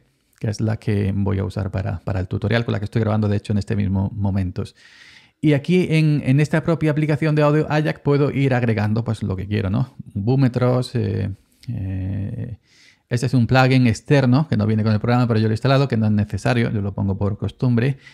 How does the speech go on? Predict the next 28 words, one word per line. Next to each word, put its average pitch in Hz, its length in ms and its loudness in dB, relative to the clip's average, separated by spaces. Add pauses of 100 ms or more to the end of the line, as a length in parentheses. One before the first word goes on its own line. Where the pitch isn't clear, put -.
(420)
Eh, 117 300 2
la 117 120 2
salida 135 460 2
de 139 140 4
audio, 156 340 4
en 160 80 2
este 120 220 0
caso, 120 380 -2 (320)
para 131 220 2
monitorizar, 135 1300 2 (300)
para 120 220 0
monitorizar, 117 800 2 (240)
em, 104 840 -2 (340)
lo 107 260 -2
que, 113 160 -2
eh, - 540 -8
a, 95 300 -6
a 107 120 -4
la 104 100 -2
gente 117 280 2
que 98 60 -2
está 107 160 -4
hablando 107 320 0
desde 110 240 0
el 110 80 -2
propio 113 280 -2
navegador 110 500 0
web 160 180 -2